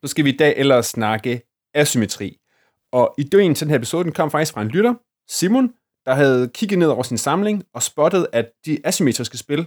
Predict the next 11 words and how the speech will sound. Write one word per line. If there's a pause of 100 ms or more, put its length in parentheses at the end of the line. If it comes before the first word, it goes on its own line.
(160)
var
rigtig
godt
repræsenteret
blandt
hans
favoritter, (460)
hvor,
øh,
Star
Wars